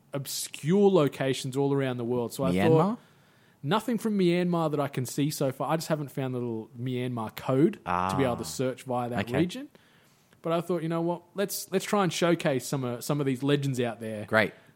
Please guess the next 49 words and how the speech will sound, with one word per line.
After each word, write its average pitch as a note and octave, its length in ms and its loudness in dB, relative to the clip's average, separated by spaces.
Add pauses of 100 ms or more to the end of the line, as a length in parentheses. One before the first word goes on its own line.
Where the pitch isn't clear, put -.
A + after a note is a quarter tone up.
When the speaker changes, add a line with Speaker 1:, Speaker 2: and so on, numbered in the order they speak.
Speaker 1:
that D3 100 0
are D#3+ 60 6
dropping E3+ 320 4
some C#3 160 -2
kind C3+ 420 0
and B2+ 100 -4
funny C3 340 0
and B2+ 100 -4
unique B2 320 -4
words A#2+ 560 2
about D#3 240 0
the C3 80 -8
pod A2 340 -6
Speaker 2:
Yep. A2 100 -8
Speaker 1:
because A2+ 340 2 (340)
you F#3 340 6
are F#3+ 240 6
all D#3+ 300 4
the C#3+ 100 4
reason C3+ 340 4
we B2 100 -2
do A#2+ 200 -2
this. F#2+ 340 -14
Speaker 2:
Yeah, D#3 180 4
Speaker 1:
You - 60 0
know? F#3+ 380 -2
Speaker 2:
for - 80 -8
sure. D3+ 220 -2
Speaker 1:
W-, D#3+ 120 2
without E3+ 360 2
the D3 60 -2
listeners, C#3+ 600 -2 (720)
it's C3+ 160 -6
just - 160 -4
a C3 60 -6
couple D3+ 260 0
of B2+ 60 0
guys B2+ 280 0
talking C3 320 0
nonsense A2+ 680 -8 (120)
and B2+ 140 -4
then B2+ 100 -4
s-, - 280 -10
chucking C#3+ 260 0
it B2 60 -2
out A#2+ 80 -4
in A2 80 -10
the A2 40 -8
web. G#2+ 240 -6